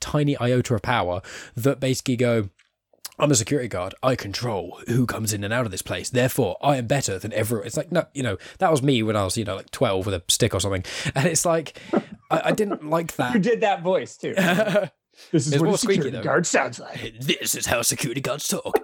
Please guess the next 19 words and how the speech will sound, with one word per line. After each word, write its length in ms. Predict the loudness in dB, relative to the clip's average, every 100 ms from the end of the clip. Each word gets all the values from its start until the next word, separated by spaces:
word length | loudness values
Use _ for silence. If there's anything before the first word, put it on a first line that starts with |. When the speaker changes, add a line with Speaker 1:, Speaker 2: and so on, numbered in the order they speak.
| -2
Speaker 1:
all 160 | -8
the 80 | -6
time." 360 | -4 -2 -4 -8 -14 -16 -8
Yeah, 220 | -2 0 -2 _ -2
I 120 | 0
didn't 220 | 0 -2
get, 180 | -4 -2
uh, 280 | 0 0 -2
I 80 | -2
didn't 140 | 0
know 100 | 0
very 80 | 0
many 140 | -2
security 340 | -4 -4 -6 -6
guards, 260 | -8 -10
clearly. 380 | 0 2 2 0 -2
<laughs> 760 | 0 0 0 -2 -2 0 0
But, 240 | 2 0 2
um, 340 | 2 2 0